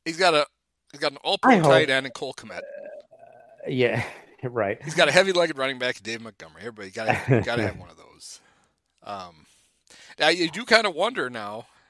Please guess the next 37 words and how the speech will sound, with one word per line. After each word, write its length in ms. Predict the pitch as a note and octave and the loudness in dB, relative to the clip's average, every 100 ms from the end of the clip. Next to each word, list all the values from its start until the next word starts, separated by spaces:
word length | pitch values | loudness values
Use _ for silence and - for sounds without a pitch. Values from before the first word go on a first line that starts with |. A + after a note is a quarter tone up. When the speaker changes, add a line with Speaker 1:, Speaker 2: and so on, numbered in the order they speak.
| _ _ | _ _
Speaker 1:
We're 140 | C3 C3+ | -16 -4
getting 280 | D#3 F#3+ F#3 | 0 2 0
into, 260 | F3+ - | -4 -4
now 200 | D3 F3 | 2 2
you 140 | A3 G3+ | 2 -2
get 180 | F#3 F#3+ | -4 -4
into 200 | D#3+ C#3+ | -8 -10
free 260 | - D#3+ | -10 -8
agency 340 | D3+ C#3+ C#3 C3 | -8 -8 -12 -12
two 180 | - D3+ | -16 -18
point 320 | C3 A#2+ A#2+ | -14 -12 -12
oh 160 | G#2+ - | -14 -14
because 420 | C3 D3 C#3 B2 - _ _ _ _ _ _ _ _ | -4 0 0 -2 -12 _ _ _ _ _ _ _ _
there 120 | D#3 D3+ | 0 2
are 80 | |
a 40 | C#3+ | 2
bunch 200 | E3+ G#3+ | 0 -2
of 60 | |
free 120 | G3+ F3+ | -2 -2
agents 160 | E3 | -4
who 60 | D3+ | -8
don't 220 | D#3 F3 | -8 -6
sign 200 | - E3 | 0 0
until 200 | D3+ D3+ | 0 0
after 220 | B2+ A#2 A#2 | -2 -2 -10
the 60 | |
draft. 520 | G2 G2+ - - - - _ _ _ _ _ _ _ _ | -14 -12 -12 -14 -20 -20 _ _ _ _ _ _ _ _
Uh, 180 | A2+ G#2 | -8 -6
like 160 | B2 A#2+ - | -6 -8 -8
real 260 | E3 F3+ | -2 0
free 200 | C#3 B2 | 0 -8
agents, 280 | G2 - - | -12 -16 -10
not 280 | C#3 C3+ B2 _ - | -4 -2 -2 _ -8
off-the-street 720 | C3+ B2 A#2+ - - A#2 A2 _ | -6 -6 -10 -16 -12 -12 -12 _
rookie 280 | B2+ A#2 G#2+ | -20 -18 -18
free 220 | F2 G2 | -18 -18
agents. 400 | D2 - _ - | -20 -20 _ -20